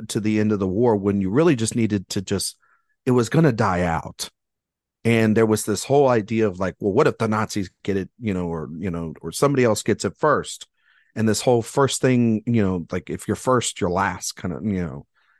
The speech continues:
kind of thing. And I think the decision making of the, the scene where he's, they're talking about the decision to pick Japan is absolutely just American hypocrisy at its highest.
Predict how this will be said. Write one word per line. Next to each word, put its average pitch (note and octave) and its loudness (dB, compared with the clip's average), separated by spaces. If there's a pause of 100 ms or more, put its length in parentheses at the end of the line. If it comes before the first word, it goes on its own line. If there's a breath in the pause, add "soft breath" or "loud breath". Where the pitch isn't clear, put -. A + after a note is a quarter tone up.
(140)
kind A#2 -4
of E2 -6
thing. E2 -8 (580)
And G#2+ 2 (800)
I B2 0
think C3+ 2
the A2 4
decision B2 2
making B2 4
of G2+ 0 (180)
the, G#2 0
the G2 0
scene B2 4
where G#2+ 4
he's, F#2+ 0
they're G#2 0
talking G#2+ 0
about G2+ 0
the G#2+ -2
decision A2+ 0
to F#2+ -2 (480)
pick - -2
Japan C3+ 4 (580 soft breath)
is - -2
absolutely A#2+ 2 (800)
just - 0 (840)
American A2 4
hypocrisy G#2+ 0
at G2+ 4
its G2 0
highest. - -2